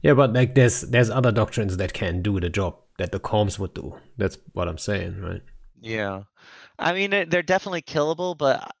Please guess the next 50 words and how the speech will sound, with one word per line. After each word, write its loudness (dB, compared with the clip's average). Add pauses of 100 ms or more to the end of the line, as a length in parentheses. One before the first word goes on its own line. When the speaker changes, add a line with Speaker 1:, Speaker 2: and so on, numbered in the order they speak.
(140)
Speaker 2:
<sighs> -18
honestly, -2
I 0
think -10
Logi -4
are -8
always -6
pretty -18
vulnerable, -16
whether -10
they're -12
Guardians -4
or -10
they're -12
Scimitars, -6
Speaker 1:
That 4
Speaker 2:
they're 2
Speaker 1:
is 2
Speaker 2:
all 0
Speaker 1:
true. -4
Speaker 2:
easy -10
to -16
kill. -4 (600)
They -2
have -2
low 0
E 0
H -2
P. -6
If -10
you -12
can -16
track -4
'em, -14
you -18
can -20
kill -8
'em. -20 (720)
Um, -4
it's -6
just, -8
do -10
you -6
wanna -2
sit -6
there 0
wasting -4
your -10
time -6
killing -8